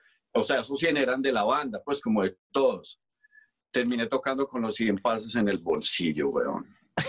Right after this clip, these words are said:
Porque, porque nosotros llegamos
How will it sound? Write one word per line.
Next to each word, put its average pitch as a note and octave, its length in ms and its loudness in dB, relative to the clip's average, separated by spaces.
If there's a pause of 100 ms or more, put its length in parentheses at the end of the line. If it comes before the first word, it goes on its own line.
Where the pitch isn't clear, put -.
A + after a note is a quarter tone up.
Porque, C3 560 0 (760)
porque C#3 480 2 (460)
nosotros C#3 580 0
llegamos D#3+ 760 0